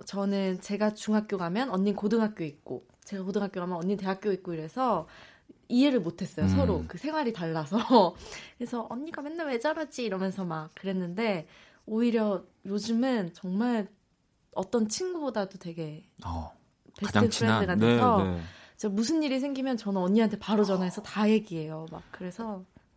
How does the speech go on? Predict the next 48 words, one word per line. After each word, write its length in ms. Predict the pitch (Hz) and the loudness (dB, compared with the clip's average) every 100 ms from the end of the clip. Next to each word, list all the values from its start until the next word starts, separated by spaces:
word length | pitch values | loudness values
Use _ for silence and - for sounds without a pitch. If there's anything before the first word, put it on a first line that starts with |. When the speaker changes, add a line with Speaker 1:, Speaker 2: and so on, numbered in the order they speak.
| - | -16
Speaker 2:
제 160 | - | 2
욕을 180 | 98 98 | 2 4
얼마나 260 | 92 87 107 | 2 2 2
했을까요? 520 | 104 98 87 - 92 | 0 -2 -6 -4 0
Speaker 1:
<laughs> 380 | 254 - 285 285 | 2 4 2 2
Speaker 2:
언니한테. 520 | 269 185 180 175 - - | 2 2 0 -2 -6 -8
네. 120 | 302 - 427 466 - 98 - - - | -8 -8 -8 -8 -4 -2 -2 -6 -8
Speaker 1:
언니. 200 | 180 220 285 | 2 4 4
Speaker 2:
<laughs> 220 | 160 139 | 8 8
네. 640 | 170 185 359 311 - - - | 8 6 4 2 2 2 2
Speaker 1:
언니는 200 | 208 233 | 4 6
Speaker 2:
아, 100 | - | 8
또 140 | - | 8
비지엠, 580 | 247 285 294 202 233 175 - - | 10 8 8 8 6 4 -2 2
비지엠 260 | 233 247 | 4 6
틀지 200 | 220 220 | 8 8
마세요, 280 | 175 - 190 | 10 10 8
또. 40 | 220 | 8
Speaker 1:
<laughs> 80 | |
네, 100 | 226 170 | 8 8
네, 60 | |
Speaker 2:
지금 280 | - 135 135 | 4 4 4
Speaker 1:
네. 140 | 151 - | 2 -2
Speaker 2:
비-, 40 | |
핸드-, 220 | 180 196 190 - _ | 0 0 -2 -12 _
또 140 | - 139 | -6 -4
비지엠 280 | 170 165 160 | 0 0 0
틀려고 300 | - 123 107 | 0 2 4
알겠습니다. 560 | 95 110 104 95 98 101 | 4 2 2 2 2 2
Speaker 1:
<laughs> 40 | |
Speaker 2:
아무튼 240 | 107 95 | 0 -2
친언니. 540 | 104 185 208 135 95 131 | 0 4 4 4 2 0
Speaker 1:
네. 340 | 190 208 185 175 180 - - | 0 -2 -2 -6 -12 -18 -6
Speaker 2:
자, 120 | - | -2
그러면 300 | 110 117 143 | 2 4 4
마지막, 480 | 117 95 143 139 104 | 4 4 4 2 2
이제 280 | 95 98 104 - | 0 0 0 0
자유롭게 580 | - 180 190 - 190 147 | 2 4 2 2 0 0
그냥 240 | 110 104 | -2 -4
가장 220 | 101 113 | -4 -2
소중한 360 | 123 143 147 135 | -2 -2 -2 0
거 80 | 117 | 0
한 120 | 127 | 0
가지 220 | 127 110 | -2 -4
또 120 | - | -4
얘기를 240 | 90 87 87 | -4 -2 -4
해주시면 340 | 117 113 - | -4 -4 -6
돼요. 180 | 90 80 | -8 -8